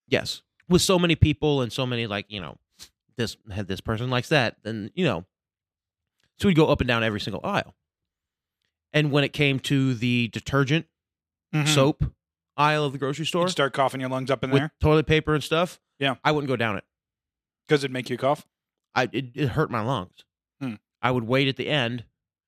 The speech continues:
Speaker 1: until they went down it when I'm, like, eight years old, then cross over into the next aisle at the end of the next aisle where they were coming around on the opposite end
Speaker 2: So you could meet, meet
Speaker 1: and
Speaker 2: up
Speaker 1: then,
Speaker 2: with them.
Speaker 1: and walk down.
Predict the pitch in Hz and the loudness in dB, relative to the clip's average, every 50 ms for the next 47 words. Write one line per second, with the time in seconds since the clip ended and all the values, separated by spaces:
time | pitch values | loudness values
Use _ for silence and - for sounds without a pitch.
0 | _ _ _ _ _ _ _ _ _ _ _ _ _ _ _ _ _ _ _ _ | _ _ _ _ _ _ _ _ _ _ _ _ _ _ _ _ _ _ _ _
1 | _ _ _ _ _ _ _ _ _ _ - 143 127 - 156 156 147 123 110 147 | _ _ _ _ _ _ _ _ _ _ -4 -2 0 2 2 2 2 2 2 2
2 | 165 175 160 147 131 120 123 117 110 107 107 110 113 - _ _ _ _ _ _ | 4 4 4 2 2 2 0 0 0 0 -2 -2 -4 -6 _ _ _ _ _ _
3 | _ _ _ _ _ _ _ _ _ _ _ _ _ _ - 139 139 135 127 127 | _ _ _ _ _ _ _ _ _ _ _ _ _ _ -2 -2 0 0 0 0
4 | - - 147 139 107 139 131 113 131 123 101 98 98 95 - _ _ _ _ _ | 0 0 -2 0 0 0 0 2 2 2 2 0 -2 -6 -10 _ _ _ _ _
5 | _ _ _ _ _ _ _ _ _ _ _ _ _ _ _ _ _ _ _ - | _ _ _ _ _ _ _ _ _ _ _ _ _ _ _ _ _ _ _ -2
6 | 135 151 147 139 - - 180 175 - 185 180 156 156 151 143 139 147 156 160 - | 0 0 0 0 2 2 2 2 4 2 2 2 2 2 0 2 2 0 0 0
7 | - 139 123 123 120 120 117 107 127 131 131 123 113 120 139 160 165 - - 117 | 0 0 0 2 2 0 -2 -2 -2 -2 -2 -2 -2 -2 -2 -2 -2 -2 0 0
8 | 113 113 110 113 - - _ 120 117 113 120 117 117 113 - 127 117 107 117 139 | 0 0 0 -2 -6 -6 _ -2 0 2 2 0 0 -2 -2 -4 -4 0 0 2
9 | 143 131 131 127 95 - _ - 113 117 131 170 175 - - 120 110 104 101 110 | 2 2 0 -2 -4 -8 _ -6 -4 -2 0 0 -2 -2 -4 -2 -2 -2 -2 -4
10 | 107 - - 180 - 143 135 131 127 123 123 135 135 131 123 123 113 107 113 117 | -4 -6 -8 -2 0 0 0 0 -2 -6 -4 -2 0 0 2 2 0 0 -2 -4
11 | 113 - _ _ _ _ - 117 113 113 107 110 - - 127 117 82 82 85 | -8 -12 _ _ _ _ -10 -6 -2 0 0 0 0 0 -4 -4 -4 -4 -8